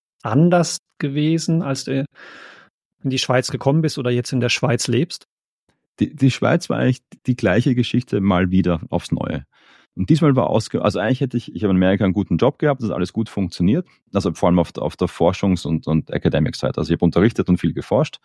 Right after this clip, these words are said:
Speaker 2: aber mein Facharzt war noch nicht fertig, mir hat noch ein halbes Jahr gefehlt. Also haben die, haben die Amis gesagt, "Geh doch irgendwo hin, wo du das fertig machen kannst, oder?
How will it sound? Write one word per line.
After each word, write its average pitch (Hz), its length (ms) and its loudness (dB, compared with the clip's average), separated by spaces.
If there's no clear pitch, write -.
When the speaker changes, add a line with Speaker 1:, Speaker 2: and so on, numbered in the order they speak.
Speaker 2:
aber 82 160 0
mein 92 160 6
Facharzt - 580 -2
war 87 100 0
noch 87 100 2
nicht 90 200 0
fertig, - 340 -2
mir 80 80 0
hat - 80 -4
noch 82 80 0
ein 73 80 -2
halbes 73 300 -2
Jahr 80 120 -4
gefehlt. - 320 -8
Also 95 200 0
haben 104 100 6
die, 95 60 6
haben 87 280 4
die 85 140 0
Amis 120 300 4
gesagt, 110 340 0
"Geh 95 180 -2
doch 98 200 -2
irgendwo 113 640 2
hin, 113 320 2
wo 95 120 2
du 95 80 4
das 85 180 -2
fertig 98 280 0
machen 120 300 0
kannst, - 360 -4
oder? 117 200 -2